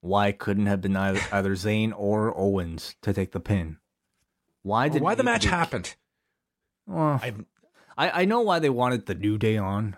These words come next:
Speaker 1: I suppose, just 'cause they wanted, I guess, all the, all their best guys on one show. Um, why did
Speaker 2: Like,
Speaker 1: Baron
Speaker 2: like, why do
Speaker 1: Corbin
Speaker 2: the, the, the silly referee bit with, wh-, wh-, what if you had done,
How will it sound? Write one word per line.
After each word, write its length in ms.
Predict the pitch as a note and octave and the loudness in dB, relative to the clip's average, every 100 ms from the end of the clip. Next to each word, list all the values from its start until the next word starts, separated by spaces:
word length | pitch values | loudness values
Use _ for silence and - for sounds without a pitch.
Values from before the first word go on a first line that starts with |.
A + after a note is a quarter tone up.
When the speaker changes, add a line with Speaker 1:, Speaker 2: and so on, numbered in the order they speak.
| F#2 | -8
Speaker 1:
I 60 | |
suppose, 460 | F2+ F2+ F#2+ G#2+ G#2 | -8 -2 2 2 0
just 200 | G2+ - | -4 -4
'cause 160 | G2+ F2+ | -4 -2
they 120 | G2 | -2
wanted, 340 | F#2+ G2 G2+ - - - | 0 0 0 -4 -18 -10
I 80 | F2+ | -6
guess, 220 | F#2+ F#2+ | -4 0
all 160 | F#2 | 0
the, 80 | F#2+ F#2+ | 0 0
all 200 | F#2 G2+ | 0 2
their 100 | F#2+ | 2
best 240 | F#2+ F#2 | 2 0
guys 240 | F#2+ F#2 G2+ | 0 0 0
on 140 | F#2+ | -2
one 200 | F2+ F#2 | -2 -4
show. 440 | - F2 F2+ G2+ - _ _ _ _ _ D2 | -4 -2 -2 -4 -8 _ _ _ _ _ -4
Um, 500 | E2+ F2 E2+ D#2+ E2 _ _ _ _ _ | -2 -2 -4 -8 -12 _ _ _ _ _
why 280 | G#2+ A2+ F#3+ | -4 -2 0
did 140 | F3+ | -2
Speaker 2:
Like, 40 | - - | -10 -4
Speaker 1:
Baron 180 | A2+ A3+ | -2 0
Speaker 2:
like, 140 | G3+ | 0
why 180 | E3 A#3 | 0 0
do 180 | C4+ C#4 | 0 0
Speaker 1:
Corbin 220 | G3+ F3 | 0 0
Speaker 2:
the, 140 | D#3+ D#3 | 2 0
the, 60 | |
the 120 | C3+ | 0
silly 360 | C#3 F#3+ F#3+ E3+ | -2 0 2 2
referee 420 | C#3+ D3+ D3+ C#3 | 2 0 2 2
bit 260 | A#2+ A2+ - | 2 -2 -4
with, 300 | A#2+ A#2+ - _ _ _ - | -8 -10 -12 _ _ _ -8
wh-, 60 | G#3+ | -6
wh-, 240 | F3+ D3+ - | -4 -6 -2
what 180 | G#3+ | 0
if 120 | D4 A3+ | 0 2
you 140 | A3+ | 0
had 100 | D#3 | 2
done, 460 | D3+ D3 C#3 C3+ | 2 2 2 0